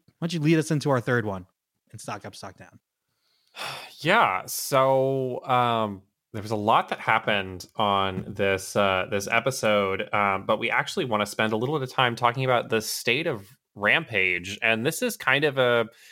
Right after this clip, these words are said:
Speaker 2: stock in the middle, maybe verging on a stock down. And, uh,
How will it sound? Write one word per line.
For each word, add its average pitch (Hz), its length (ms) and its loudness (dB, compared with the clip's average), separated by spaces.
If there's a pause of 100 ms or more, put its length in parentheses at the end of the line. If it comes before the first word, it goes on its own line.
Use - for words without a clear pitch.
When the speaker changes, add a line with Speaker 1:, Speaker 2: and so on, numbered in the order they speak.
(600)
Speaker 2:
stock 147 440 2
in 175 80 -2
the 131 80 -2
middle, 123 320 0
maybe 135 580 -2
verging 110 520 0
on 131 120 0
a 123 40 -2
stock 135 420 0
down. 139 600 0
And, 123 560 -2 (180)
uh, 120 480 2